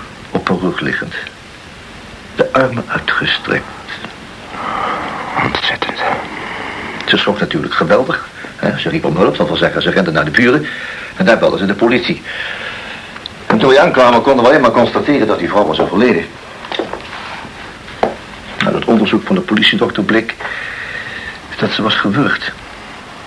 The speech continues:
Speaker 2: Tja. Maar hoe kan iemand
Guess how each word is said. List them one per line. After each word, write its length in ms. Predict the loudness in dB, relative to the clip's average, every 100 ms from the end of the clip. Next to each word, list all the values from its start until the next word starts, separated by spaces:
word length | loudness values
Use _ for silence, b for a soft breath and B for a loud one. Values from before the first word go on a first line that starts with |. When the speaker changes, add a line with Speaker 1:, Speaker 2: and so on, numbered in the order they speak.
| -16 -16 -16 -18 -18 -16 -16 -16 -16 -16 -16 -16 -16 -16 -14 -8 -4
Speaker 2:
Tja. 220 | -2 -4 -6 -14 -10 B B B B B B B B B B B B B B B -14 -14 -4
Maar 180 | 0 2
hoe 140 | 0 0
kan 160 | -2 0
iemand 280 | -2 -2